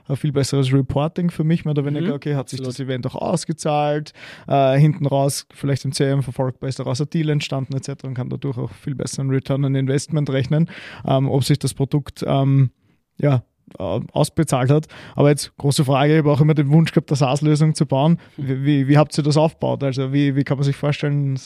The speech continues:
Speaker 1: äh, eigenes, ich meine, physisches Produkt ist ziemlich logisch.
Speaker 2: Mhm.
Speaker 1: Irgendwo bestelle ich's und
Speaker 2: Ja.
Speaker 1: da drucke ich was drauf, so
Speaker 2: Ja.
Speaker 1: mehr oder weniger.
Speaker 2: Ja.
Speaker 1: Aber wie habt ihr eine SaaS-Lösung dazu gebaut?
Speaker 2: Mhm. Ähm, wir haben eine SaaS-Lösung gebaut. Also es gibt ja, äh, Plattformen wie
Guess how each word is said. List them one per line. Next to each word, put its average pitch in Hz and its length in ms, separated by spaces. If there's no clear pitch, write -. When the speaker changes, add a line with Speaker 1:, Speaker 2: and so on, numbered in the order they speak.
Speaker 1:
äh, 135 200
eigenes, 143 600
ich - 60
meine, 135 220
physisches 156 480
Produkt 156 320
ist - 220
ziemlich 139 220
logisch. 190 500
Speaker 2:
Mhm. 156 120
Speaker 1:
Irgendwo 151 360
bestelle 165 420
ich's 185 200
und 156 160
Speaker 2:
Ja. 147 160
Speaker 1:
da 139 400
drucke 156 280
ich 151 80
was 156 140
drauf, 160 360
so - 140
Speaker 2:
Ja. 156 60
Speaker 1:
mehr 160 60
oder 160 120
weniger. 160 300
Speaker 2:
Ja. - 80
Speaker 1:
Aber 139 180
wie 151 120
habt 147 160
ihr 151 80
eine 151 100
SaaS-Lösung 143 560
dazu 135 240
gebaut? 131 560
Speaker 2:
Mhm. 131 340
Ähm, 151 520
wir 147 140
haben 156 200
eine 151 180
SaaS-Lösung 165 540
gebaut. 156 600
Also 143 180
es 147 140
gibt - 240
ja, 139 340
äh, 120 180
Plattformen 147 720
wie 131 460